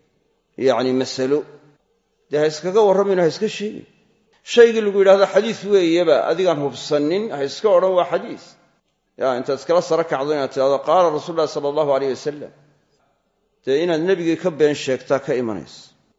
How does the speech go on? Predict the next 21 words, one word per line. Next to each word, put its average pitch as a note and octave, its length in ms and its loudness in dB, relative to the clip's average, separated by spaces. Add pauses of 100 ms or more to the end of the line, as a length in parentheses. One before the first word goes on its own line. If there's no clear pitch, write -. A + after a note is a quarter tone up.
(180)
Ila A#2+ 160 -2
waxaanad C#3 380 0
hubin B2+ 260 -2 (840)
ayaad D3 220 4
ka D#3 100 -2
sheegtay. D#2+ 440 -10 (840)
Akhbaaraha F#3+ 540 4
dadka G3 300 -4
iyo E3+ 160 2
wararka E3+ 360 4
dadku C3 300 -2
ay C3 140 0
sheegayaan, C3 640 -4 (880)
saasaa E3 440 0
la B2+ 180 2
lahaa. B2 460 -2 (140)
Haddaad D3 280 -6
iska - 180 -6
tidhaahdo D3+ 360 0
wax F3 140 -6
walba, E3 420 0